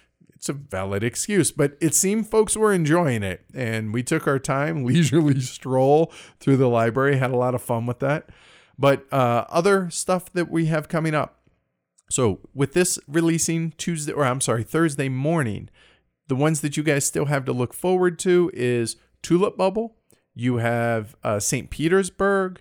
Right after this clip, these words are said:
And then in the next two weeks, there's going to be a whole host of big-time streams. We have Arkwright, Container. We have two sponsored ones, the, the Tulip, or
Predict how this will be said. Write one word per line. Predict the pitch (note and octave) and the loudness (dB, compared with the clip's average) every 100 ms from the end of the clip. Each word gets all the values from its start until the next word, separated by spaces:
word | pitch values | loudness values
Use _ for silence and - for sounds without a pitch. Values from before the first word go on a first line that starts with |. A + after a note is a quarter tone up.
| _ _ _ _ - | _ _ _ _ -6
And | B2+ B2+ | -2 2
then | C3+ C3 A2+ - - | 2 2 -2 -8 -4
in | C3+ | -2
the | A#2+ | 0
next | D3 E3 - | 0 -2 -6
two | - F3+ | -6 -2
weeks, | E3 G#3+ - - - _ _ | -2 -4 -8 -12 -12 _ _
there's | - A#2+ A2 | -2 0 0
going | C#3+ B2+ | 0 0
to | |
be | A#2 | 0
a | G#2 | -2
whole | F#2 - F3 C3 | -4 -2 0 2
host | D#3+ C3 - | 2 0 -2
of | A2 | -4
big-time | C3+ A#2+ C3+ A#2 G#2+ G2+ | -4 -4 -4 -2 -4 -8
streams. | - - A2 F2+ F#2 - | -8 -4 -4 -4 -10 -8
We | A#2 | -4
have | G#2 - - | -4 -4 -2
Arkwright, | D3 F#3 G3 A3+ - _ _ _ _ _ | 0 0 -2 -2 -10 _ _ _ _ _
Container. | - A#2 C3+ D3 E3 F#3+ - _ _ _ - | -8 -4 -2 0 0 -2 -8 _ _ _ -6
We | A#2+ | -2
have | A#2 G#2+ | -2 -2
two | - G3+ | -4 -2
sponsored | G3 - - E3+ D#3+ D3 A2+ | -2 -2 -2 -2 -2 -2 -2
ones, | B2 D3+ F#3 - | -2 -2 -4 -2
the, | B2 A#2+ A#2 G#2 | 2 2 0 -2
the | A#2+ G#2 | -4 -6
Tulip, | - D#3+ D#3 D3+ | 0 2 2 -2
or | C#3 B2 | -4 -4